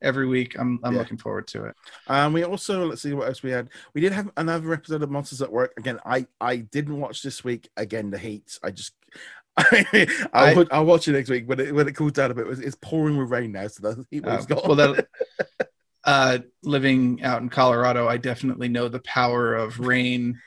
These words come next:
Speaker 1: uh, in terms of
Speaker 2: <laughs>
Speaker 1: cooling things down, 'cause normally, it's pretty rare. Not right now.
Speaker 2: Yeah.
Speaker 1: But, um, I did watch this episode. We'll talk about it real quickly 'cause we kinda skipped it the last
Speaker 2: Yeah.
Speaker 1: couple of weeks, too. Um, it's,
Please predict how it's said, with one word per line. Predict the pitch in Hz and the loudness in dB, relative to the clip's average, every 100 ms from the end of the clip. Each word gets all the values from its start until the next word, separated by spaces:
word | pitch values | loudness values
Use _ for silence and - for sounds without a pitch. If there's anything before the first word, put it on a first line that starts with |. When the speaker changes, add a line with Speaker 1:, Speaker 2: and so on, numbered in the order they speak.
| - | -2
Speaker 1:
uh, | 127 120 123 | 2 2 2
in | 131 | 6
terms | - 139 120 | 6 6 4
of | 117 | 2
Speaker 2:
<laughs> | - | 4
Speaker 1:
cooling | 143 135 123 120 | 4 6 4 2
things | 127 120 110 | 0 -2 0
down, | 123 117 | 0 0
'cause | 120 117 - - - _ - _ - | -4 -8 -8 -10 -18 _ -20 _ -2
normally, | 127 196 170 117 | 4 4 4 0
it's | 117 | -4
pretty | 120 117 | -6 -4
rare. | 117 101 - | -2 -2 -4
Not | 127 | -4
right | 123 117 | -2 -2
now. | 110 98 - - | -4 -6 -8 -8
Speaker 2:
Yeah. | 92 82 | -8 2
Speaker 1:
But, | 151 143 147 | 6 6 6
um, | 147 135 127 - | 6 6 4 2
I | 156 | 4
did | 160 151 | 4 6
watch | 147 143 | 4 4
this | 131 | 0
episode. | 139 127 139 | 0 0 -2
We'll | 139 | -2
talk | 151 143 | 2 2
about | 120 113 | 2 -4
it | 107 | -6
real | 117 113 _ _ | -8 -8 _ _
quickly | 151 - 123 | 0 0 -2
'cause | 123 | 0
we | 135 | 0
kinda | 156 147 | 2 2
skipped | 120 - 127 - | 2 -2 -6 -10
it | 110 | -8
the | 117 | -4
last | 113 - | -4 -4
Speaker 2:
Yeah. | 87 | -8
Speaker 1:
couple | 80 - | -8 -8
of | 117 | -4
weeks, | 143 123 - - | -2 -2 -6 -2
too. | 139 123 123 - - - - | 0 -2 -4 -14 -16 -18 0
Um, | 151 151 143 131 - _ _ - - _ _ _ | 6 6 6 0 -10 _ _ -20 -20 _ _ _
it's, | 170 - - - - | 0 0 -8 -18 -14